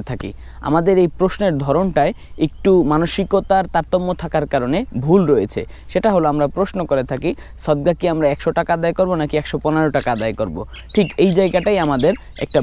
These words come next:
ভুল রয়েছে। কেননা রাসূলুল্লাহ সাল্লাল্লাহু আলাইহি ওয়াসাল্লাম হাদিসে পাঁচটি বস্তু দ্বারা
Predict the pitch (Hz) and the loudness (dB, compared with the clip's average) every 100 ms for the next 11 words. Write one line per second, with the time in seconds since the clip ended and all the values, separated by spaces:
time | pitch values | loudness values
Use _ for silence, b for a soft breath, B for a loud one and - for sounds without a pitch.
0 | 117 135 196 156 120 110 - - - - | 2 4 4 4 2 -2 -6 -8 -14 -20
1 | - - 175 160 170 B B 139 147 185 | -4 0 2 2 0 B B -2 2 2
2 | 190 202 208 180 165 156 160 156 143 131 | 2 0 2 0 2 2 0 0 0 2
3 | 135 131 143 151 156 147 156 151 127 - | 2 0 0 0 0 2 2 2 -2 -2
4 | b b - 170 - - 226 170 - 151 | b b -2 -2 -4 -2 2 2 0 0
5 | 131 123 | 0 2